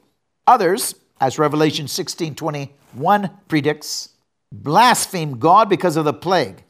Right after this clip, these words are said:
What are we seeing and will continue to see happen is that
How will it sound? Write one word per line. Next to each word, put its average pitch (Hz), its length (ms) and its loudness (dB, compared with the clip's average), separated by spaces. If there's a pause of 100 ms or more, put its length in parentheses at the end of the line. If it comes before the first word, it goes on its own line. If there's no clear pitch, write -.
(300)
What 208 340 2
are 226 440 6 (420)
we 196 260 -4
seeing 147 640 -2 (440)
and 185 100 -2
will 190 100 4
continue 214 420 -2
to 196 100 -4
see 151 440 -4 (260)
happen 165 520 0
is 196 180 2
that 170 300 0